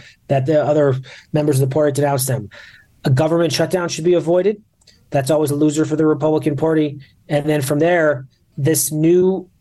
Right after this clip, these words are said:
House Republican majority just needs to show they're serious, that they can be trusted with the gavel and do the basic functioning of government, hold Joe Biden accountable for his failed economic agenda.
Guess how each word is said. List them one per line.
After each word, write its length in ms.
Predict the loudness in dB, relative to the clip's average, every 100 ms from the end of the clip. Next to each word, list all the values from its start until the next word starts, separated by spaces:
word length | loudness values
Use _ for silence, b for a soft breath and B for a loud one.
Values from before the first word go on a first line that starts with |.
| -8
House 300 | -4 -2 -2
Republican 680 | -4 -2 0 0 -2 -2 -4
majority 560 | 0 2 2 2 2 0
just 240 | -2 -2
needs 160 | -2 -2
to 100 | -2
show 300 | -2 0 0
they're 160 | 0 0
serious, 560 | 0 2 2 0 -2
that 200 | -4 -2
they 120 | -2
can 120 | 0 -2
be 60 |
trusted 460 | -2 -2 -2 -2 -2
with 100 | 0
the 80 | 0
gavel 500 | 0 0 0 -4 -8 b b _ _
and 460 | -2 0 0 -2 -2 -2 0
do 300 | 2 2 2
the 100 | 0
basic 420 | 0 -2 -2 -6
functioning 520 | -4 -2 0 0 0
of 100 | 0
government, 560 | -2 -2 -4 -4 -6 -12 B B B _
hold 540 | -4 0 2 0 -4 -4
Joe 240 | -2 0
Biden 340 | 0 0 0 -2
accountable 680 | -2 0 0 2 0 -2 B B B
for 160 | -2 0
his 140 | 0
failed 380 | -2 -2 0 0
economic 480 | 0 -2 -2 -2 0
agenda. 520 | 0 2 2 2 0